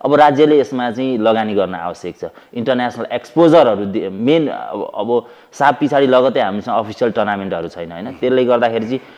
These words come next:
Speaker 1: उनीहरूलाई चाहिँ इङ्गेज गराइराख्नुपर्ने वातावरण चाहिँ अब सम्बन्धित निकाय, राज्यले गर्नुपर्ने आवश्यक छ।
Speaker 2: जस्तो एन्ड्रामा विवाद थियो, त्यो म्याच फिक्सिङको कुरा थियो,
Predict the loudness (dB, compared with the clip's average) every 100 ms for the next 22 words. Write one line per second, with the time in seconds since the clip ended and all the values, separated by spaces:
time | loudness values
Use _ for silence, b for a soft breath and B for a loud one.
0 | B -2 0 4 2 2 -2 -4 -2 2
1 | 4 4 4 4 4 2 0 -4 -4 -2
2 | 0 0 -2 -6 -6 -4 -4 -4 -6 B
3 | B -6 -4 -2 -4 -4 -4 -2 -2 -4
4 | -6 -8 -8 -10 -12 -16 -16 -18 -18 -20
5 | B B _ -2 0 2 2 0 -6 -2
6 | -2 -2 -6 -20 _ -10 -10 -10 -14 _
7 | _ _ _ _ -16 -12 -12 -14 -18 -12
8 | -8 -8 -8 -12 -14 -14 -16